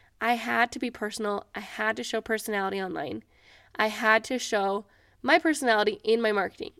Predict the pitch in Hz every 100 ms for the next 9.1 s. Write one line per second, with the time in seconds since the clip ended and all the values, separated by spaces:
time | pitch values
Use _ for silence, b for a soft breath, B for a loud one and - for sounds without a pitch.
0 | - 214 294 320 311 302 285 - 196 220
1 | 294 285 269 208 196 185 262 262 254 247
2 | - - 240 - 240 233 220 220 226 b
3 | b b b b 214 214 214 220 247 -
4 | 302 294 233 - 214 202 190 185 185 185
5 | 208 b b b b _ _ - 247 -
6 | 285 320 339 359 - 330 330 254 196 -
7 | - 220 220 208 202 262 294 320 - 214
8 | 190 202 - _ - 226 254 247 208 180
9 | -